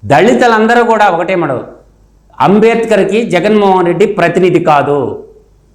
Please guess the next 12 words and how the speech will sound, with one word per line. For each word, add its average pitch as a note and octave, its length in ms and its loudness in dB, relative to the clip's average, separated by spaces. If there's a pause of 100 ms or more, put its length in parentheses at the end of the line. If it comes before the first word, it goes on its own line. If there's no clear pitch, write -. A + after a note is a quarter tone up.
(220)
అని F3 580 0
దళితుల G3 400 2
మస్తిష్కాల్లో F3+ 760 0
ఉంది. D3 580 -2 (560)
కాబట్టి G3+ 600 2 (460)
ప్రజలందరూ A#3 640 2
కూడా G#3+ 400 0 (300)
జాగృతతో G3+ 760 0
ఉండండి. F3 760 0
జగన్మోహన్ G3+ 760 0
రెడ్డి F#3 460 0
యొక్క D3+ 220 -6